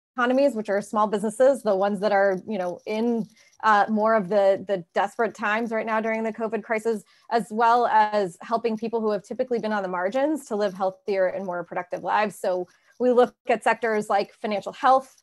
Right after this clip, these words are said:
um, so in the sort of financial infrastructure space, uh, future of work and learning, as I mentioned before, healthcare and specifically equitable access to healthcare, um, food and agriculture, and then some climate tech, um, in the sustainability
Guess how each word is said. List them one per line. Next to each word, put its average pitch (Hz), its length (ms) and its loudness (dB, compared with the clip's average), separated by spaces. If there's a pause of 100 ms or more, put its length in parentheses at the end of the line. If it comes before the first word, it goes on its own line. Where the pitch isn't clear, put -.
(120)
um, 190 320 4
so 190 220 0
in 202 200 -6
the 190 260 0
sort 190 180 -6
of 185 80 -8
financial 196 320 -6
infrastructure 202 540 -6
space, 202 360 -4 (340)
uh, 226 220 0
future 247 300 -4
of 196 80 -2
work 202 180 -2
and 202 100 -4
learning, 220 280 0
as 214 100 0
I 208 80 0
mentioned 208 320 -4
before, 196 540 -2 (320)
healthcare 269 480 2
and 220 100 -2
specifically 208 580 -6
equitable 208 540 -2
access 247 580 0
to 269 100 0
healthcare, 269 720 0 (500)
um, 214 360 4
food 294 200 2
and 254 100 4
agriculture, 220 720 0
and 220 100 -4
then 208 180 -4
some 233 440 0
climate 208 480 -2
tech, - 520 -6
um, 185 460 -2
in 208 140 -4
the 196 60 0
sustainability 190 1040 -4